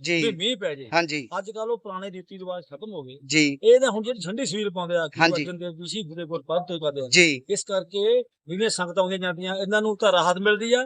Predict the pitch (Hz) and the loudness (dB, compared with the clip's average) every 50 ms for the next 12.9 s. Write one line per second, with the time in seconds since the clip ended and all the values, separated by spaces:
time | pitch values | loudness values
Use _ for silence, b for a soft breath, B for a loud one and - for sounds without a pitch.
0 | 269 151 143 180 180 170 156 139 - - 208 214 214 - 226 226 233 226 233 233 | -2 2 4 6 6 6 4 2 0 2 2 2 4 4 4 4 6 6 4 4
1 | 226 226 220 220 226 240 226 226 226 214 208 202 208 196 196 208 220 233 226 226 | 4 6 6 6 8 8 6 6 4 4 0 -4 -4 -2 2 2 4 4 4 4
2 | 208 208 220 220 220 220 233 233 233 233 226 226 - - _ _ - - 196 180 | 4 2 4 6 6 6 8 6 4 2 2 0 -4 -10 _ _ -8 -6 -4 -4
3 | 156 151 208 202 185 165 135 120 - - 143 143 170 165 151 139 214 233 247 247 | -4 -4 -2 0 2 0 0 -2 -6 -8 0 2 4 4 4 4 4 2 4 4
4 | 247 247 240 233 220 - - 185 202 226 214 208 185 165 151 147 143 131 120 139 | 4 4 4 4 2 0 0 -2 0 0 0 0 -2 -2 -4 -8 -10 -10 -12 -6
5 | 127 143 151 131 117 - _ _ - 202 180 180 185 185 196 196 202 202 202 202 | -2 0 0 0 0 -4 _ _ -8 -6 -4 -4 -4 -4 -4 -4 -4 -4 -4 -2
6 | 202 185 190 175 - 170 180 185 190 175 156 175 165 160 175 180 185 190 185 - | -2 -2 -4 -4 -4 -4 2 2 2 2 2 -2 -2 -2 -2 -2 -2 -4 -4 -10
7 | _ _ 131 135 139 - 185 208 202 180 175 170 175 165 170 180 180 180 175 175 | _ _ 0 0 0 2 0 -2 -4 -6 -6 -6 -8 -6 -2 -2 0 0 0 -2
8 | 175 170 151 156 156 151 151 143 139 135 139 147 _ _ - 143 156 170 170 151 | -2 -4 -6 -10 -16 -14 -14 -14 -12 -12 -14 -16 _ _ -6 -2 0 0 2 2
9 | 156 156 180 175 175 180 185 202 185 180 175 156 165 156 139 127 - 175 143 165 | 2 0 4 4 4 4 6 4 4 4 2 2 0 -2 4 6 6 6 8 6
10 | 165 151 131 123 123 117 170 175 185 180 175 165 156 156 143 156 - 156 165 147 | 4 4 4 0 -4 -6 -4 -4 -2 0 0 0 0 -2 -4 -4 -6 -8 -8 -6
11 | 123 143 147 143 160 156 147 135 147 151 147 147 143 170 170 170 170 165 180 175 | -4 -6 -4 -2 -2 -4 -2 -2 -6 -6 -6 -6 -6 -2 2 2 4 4 4 0
12 | - 190 180 180 190 170 175 180 185 170 - 175 170 160 165 160 175 165 | 0 0 0 2 2 2 4 4 4 4 4 0 -2 -2 0 0 0 0